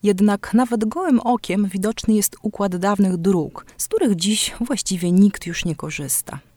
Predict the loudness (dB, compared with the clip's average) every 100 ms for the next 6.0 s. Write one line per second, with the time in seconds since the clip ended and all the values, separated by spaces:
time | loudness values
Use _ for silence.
0 | _ -2 0 2 0 0 0 0 2 2
1 | 0 -2 -2 -2 -2 -4 -2 0 2 2
2 | 2 2 2 -2 -6 -6 -4 2 2 2
3 | 0 -4 -4 -4 -2 0 0 0 2 2
4 | 0 -2 -4 0 2 2 2 0 2 2
5 | 2 0 0 2 2 2 -2 -2 0